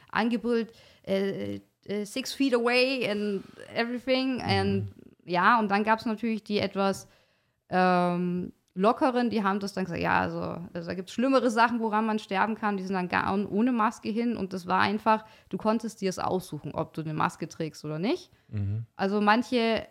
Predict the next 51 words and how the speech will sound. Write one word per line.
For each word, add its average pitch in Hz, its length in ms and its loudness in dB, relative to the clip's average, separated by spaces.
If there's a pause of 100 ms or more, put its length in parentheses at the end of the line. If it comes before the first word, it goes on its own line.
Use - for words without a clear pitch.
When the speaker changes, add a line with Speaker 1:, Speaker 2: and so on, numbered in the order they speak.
Speaker 1:
ähm, 185 720 2 (340)
Läden 208 400 2
haben 202 140 2
schon 214 220 0
gesagt, 202 260 0
ja, 185 100 2
sie 180 120 -6
dürfen 190 320 0
da 175 140 -2
nicht 156 220 -6
rein, 247 260 4 (560)
aber 202 280 6
dann 208 380 2
war 196 160 6
das 202 160 -4
ja 202 100 2
deine 185 320 2
Entscheidung, 202 720 2 (100)
weil 185 240 2
die 202 100 -2
gesagt 202 400 0
haben, 196 140 2
ja, 190 200 4
das 190 200 -8
sind 165 120 -2
aber 196 440 2
nur 208 180 2
die 180 100 -6
großen, 247 640 -2
ähm, 202 240 -2
Shops 226 320 -2
gewesen, 208 720 -2
zum 185 140 -4
Beispiel 170 500 -4
Vans 185 340 2
oder 196 240 -2
so, 208 260 0
die 185 200 -2
haben 180 160 0
gesagt, 180 340 -2
ja, 180 420 2
ähm, 170 220 -2
wir 170 100 -2
machen 180 280 0
gar 170 200 2
nicht 294 180 -4
mehr 254 220 2
auf 277 220 2
während 220 240 0
des 226 140 -10
Lockdowns. 240 720 0